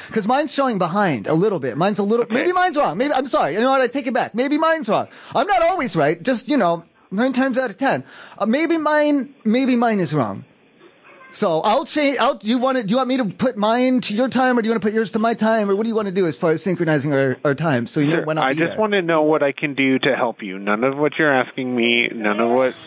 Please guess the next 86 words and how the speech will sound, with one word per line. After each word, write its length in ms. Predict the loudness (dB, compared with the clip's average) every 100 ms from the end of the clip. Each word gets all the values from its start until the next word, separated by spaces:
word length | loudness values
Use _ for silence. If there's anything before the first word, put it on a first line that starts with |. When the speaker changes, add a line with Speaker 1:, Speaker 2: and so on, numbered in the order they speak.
| -2
Speaker 2:
is, 220 | -2 -2 -6 -4
is 120 | 0
at 160 | 0 2
all 440 | 2 2 2 0 -2 -4
providing 440 | 0 0 -2 -4
me 200 | -4 -4
context 520 | -2 -2 0 -2 -2 -4
or 80 |
information 520 | -6 -4 -2 -2 -2 -4
on 140 | -4
to 120 | -2
how 140 | 0 -2
to 220 | -2 -4
assist 240 | -2 0
Speaker 1:
What? 320 | 2 0 -2 -2
Speaker 2:
you. 80 |
Speaker 1:
You 60 | -2
told 260 | 0 -2 0
me 80 |
you're 80 | 0
not 160 | 0 0
allowed 140 | -2
to 60 | 0
pass 220 | 0 0
out 140 | -2
personal 240 | -4 -2 -2
information, 360 | 0 0 0
so 120 | 0 0
I'm 80 |
not 160 | 2 0
about 240 | 0 -2
to 120 | -2 0
ask 280 | 0 0
you 80 | -6
for 180 | -2 0
a 60 | 0
facsimile 580 | 0 0 2 0 0
Speaker 2:
I, 120 | 0 0
I 0 | 0
Speaker 1:
of 100 | 2
Speaker 2:
can't, 280 | 2 0 -2 -2
I 140 | -2
can't 320 | 0 0 0
give 140 | 0 0
Speaker 1:
No, 80 | 2
Speaker 2:
out 60 |
Speaker 1:
I 60 | 2
don't 140 | 2
want 180 | 2 2
Speaker 2:
physical 200 | 0 0
Speaker 1:
it. 40 | 0
No, 60 |
no, 20 |
no, 100 | 2 2
no, 0 |
Speaker 2:
descriptions 300 | 2 0 2
Speaker 1:
no, 40 |
Speaker 2:
of 40 | 2
Speaker 1:
no, 60 |
no, 80 | 0
Speaker 2:
any 180 | 0 2
Speaker 1:
no, 120 | 2
Speaker 2:
of 60 | 2
the 40 |
Speaker 1:
no, 100 | 0
no, 0 |
no. 180 | 0 2
Speaker 2:
employees. 120 | 2
Speaker 1:
I 160 | 2 0
was 140 | 0
gonna, 120 | -2 0
I, 280 | 0 0 0
if 80 |
I 40 | 0
Speaker 2:
Okay? 180 | 0 -2
Speaker 1:
could, 220 | -2 -2
if 140 | 0
I 80 | -2
could, 320 | -4 -2 0
I 60 | 2
would 80 | 0
ask 240 | 0 -2
you 60 | -4
to 60 | -4
fax 380 | 0 -2 -2
me, 240 | -2 -2